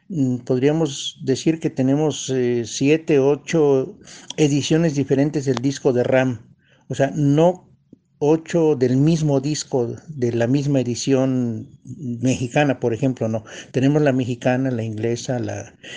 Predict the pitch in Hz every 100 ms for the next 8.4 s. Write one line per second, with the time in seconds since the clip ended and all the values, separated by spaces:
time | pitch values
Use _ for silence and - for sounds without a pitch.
0 | - 135 - 127 127 127 131 131 135 131
1 | 127 127 110 104 127 123 - 131 127 135
2 | 139 - - - - 131 127 127 139 143
3 | 131 120 135 - 139 120 117 123 127 127
4 | 127 131 120 113 113 123 120 127 135 -
5 | - - _ 143 131 127 120 120 139 -
6 | 156 147 131 117 120 123 131 131 131 -
7 | 123 123 139 143 - - _ - - -
8 | 156 151 135